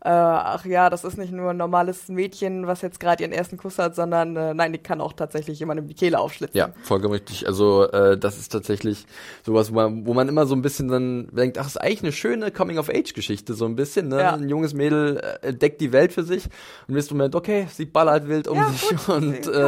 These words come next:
Speaker 1: jemanden
Speaker 2: äh,
Speaker 1: ermorden.
Speaker 2: ja, schaltet ein paar
Speaker 1: <laughs> Kein
Speaker 2: Leute aus.
Speaker 1: Problem.
Speaker 2: Gehört halt so ein bisschen dazu. Ähm, wir haben noch gar nicht so richtig über die Darsteller gesprochen, weil da war ich auch positiv überrascht. Äh, zum einen von Esme Creed Miles, ähm, die Hannah spielt,
Speaker 1: Mhm.
Speaker 2: eine relative Newcomerin,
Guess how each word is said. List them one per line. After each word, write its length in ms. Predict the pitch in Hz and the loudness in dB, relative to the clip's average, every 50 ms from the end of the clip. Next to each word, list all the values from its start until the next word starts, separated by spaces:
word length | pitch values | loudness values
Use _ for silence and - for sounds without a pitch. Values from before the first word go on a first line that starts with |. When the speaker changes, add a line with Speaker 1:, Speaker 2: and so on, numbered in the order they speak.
| 139 135 | 6 6
Speaker 1:
jemanden 220 | 139 139 139 135 135 | 6 6 4 4 2
Speaker 2:
äh, 0 | |
Speaker 1:
ermorden. 340 | - - - - 151 160 156 | 0 -2 0 0 0 0 0
Speaker 2:
ja, 80 | 151 - | -2 -2
schaltet 340 | 254 - 143 143 143 120 - | 0 2 2 2 2 0 -2
ein 80 | 143 | 0
paar 120 | 170 156 147 | 2 2 4
Speaker 1:
<laughs> 0 | |
Kein 100 | 147 147 | 4 4
Speaker 2:
Leute 160 | 269 - - | 4 4 6
aus. 240 | - 143 139 139 214 | 6 8 8 8 6
Speaker 1:
Problem. 180 | 220 220 233 247 - 220 - - - - - - - - - - _ - | 2 -2 -4 -6 -10 -16 -18 -16 -16 -18 -18 -18 -20 -20 -20 -12 _ 0
Speaker 2:
Gehört 220 | 180 175 175 165 | 2 4 6 6
halt 160 | 165 165 151 | 6 6 6
so 60 | 170 | 4
ein 100 | 170 160 | 2 2
bisschen 240 | 160 156 - 180 156 | 2 0 0 0 0
dazu. 480 | 151 147 143 - - 156 135 113 110 107 | 0 0 -2 -2 -4 -2 0 2 2 2
Ähm, 460 | - - 120 123 123 123 123 127 127 | 2 4 6 6 6 6 4 2 0
wir 40 | 139 | -2
haben 60 | 175 | -2
noch 100 | 196 185 | -2 -2
gar 100 | 196 185 | -2 -2
nicht 100 | 190 185 | -4 -4
so 80 | - 180 | -8 -10
richtig 100 | 180 180 | -10 -6
über 140 | 170 175 | -6 -6
die 80 | 143 127 | -6 0
Darsteller 420 | 123 - 285 - - 131 107 98 | 0 0 0 0 -2 -2 -2 -2
gesprochen, 420 | 95 - - - 104 101 - 139 123 | -4 -6 -8 -4 -4 -4 -2 0 2
weil 280 | 113 113 117 117 117 | 4 6 6 6 6
da 120 | 113 120 120 | 4 4 4
war 80 | 120 | 4
ich 120 | 120 117 - | 0 0 -2
auch 140 | - 143 - | -4 -6 -6
positiv 280 | - 156 147 - 147 | -10 -10 -8 -8 -6
überrascht. 520 | 143 139 135 123 131 151 147 - - - - | 0 2 4 4 4 4 2 -2 -14 -12 -6
Äh, 340 | - 123 123 120 117 117 | -2 0 0 0 0 -4
zum 180 | - - 123 - | -8 -10 -8 -4
einen 300 | 80 113 120 120 120 113 | -2 -2 -2 -2 -4 -6
von 340 | - - 120 113 113 113 110 | -2 0 0 0 0 -2 -4
Esme 400 | - - 123 127 - 139 120 117 | -2 0 0 0 0 -4 -6 -6
Creed 300 | - - 120 113 - - | -6 -4 -6 -4 -4 -2
Miles, 520 | 127 131 127 113 127 180 - - - - - | -2 0 2 2 2 2 0 -4 -8 -6 -4
ähm, 300 | - 107 107 107 107 104 | 0 0 0 0 -2 -4
die 300 | - 113 110 104 104 107 - | -6 -6 -4 -4 -4 -4 -4
Hannah 260 | - 156 160 139 98 | -2 -2 -2 -2 -4
spielt, 360 | 92 - - - 107 117 139 180 | -8 -10 -10 -6 -6 -6 -6 -6
Speaker 1:
Mhm. 140 | 208 196 | -8 -8
Speaker 2:
eine 100 | - 107 107 107 | -4 -4 0 2
relative 320 | 110 113 113 107 101 101 | 2 0 0 -2 -4 -4
Newcomerin, 680 | 107 110 131 170 - - 107 98 98 98 104 131 180 | -4 -4 -6 -6 -4 -4 -2 0 0 0 0 0 -2